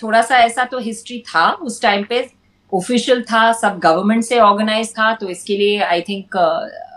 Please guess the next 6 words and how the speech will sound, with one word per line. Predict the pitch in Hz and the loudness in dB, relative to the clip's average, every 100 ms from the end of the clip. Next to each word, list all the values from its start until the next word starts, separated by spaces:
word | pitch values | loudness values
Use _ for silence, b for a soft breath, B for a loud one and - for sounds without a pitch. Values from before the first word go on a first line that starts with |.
| - _ 156 | -20 _ -4
अच्छी | 175 233 | 0 2
बात | 202 214 | 4 4
थी। | 208 240 277 B B B B - | 4 -4 -6 B B B B 0
अम, | 175 175 175 170 165 160 - _ - - | 2 4 2 0 -4 -16 -20 _ -20 -4
कोऑपरेशन | 202 190 190 233 233 247 233 | 2 2 2 2 2 0 -2
था | 226 233 | 0 0